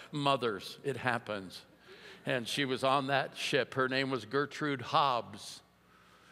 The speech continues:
And they met and fell in love. And he married her in nineteen ten. I understand that he, that he proposed to her in Saint Paul's Cathedral under the big stained glass door. But he didn't call her Gertrude. He,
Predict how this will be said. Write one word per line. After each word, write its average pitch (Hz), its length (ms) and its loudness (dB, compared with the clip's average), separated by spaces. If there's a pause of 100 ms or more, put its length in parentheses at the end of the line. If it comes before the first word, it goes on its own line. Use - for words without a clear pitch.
(320)
And 127 240 0
they 131 320 4 (100)
met 139 400 4
and 127 260 -2
fell 147 380 -2
in 139 80 2
love. 131 280 4 (1400)
And 120 120 -2
he 127 80 -2
married 147 400 6
her 123 120 4
in 120 120 0
nineteen 127 720 -2
ten. 123 340 0
I 113 140 2
understand 135 480 0
that 123 120 -2
he, 123 240 -2 (360)
that 120 120 0
he 120 100 0
proposed 139 500 0
to 139 100 0
her 131 240 4
in 120 100 -2
Saint 127 280 -6
Paul's 123 320 2
Cathedral 123 600 0
under 113 200 -2
the 117 100 -4
big 113 240 -2
stained 123 420 -4
glass 113 360 2
door. 123 180 -2 (320)
But 135 160 2
he 143 100 -2
didn't 147 220 -2
call 151 220 4
her 127 120 2
Gertrude. 131 580 0
He, 120 280 -2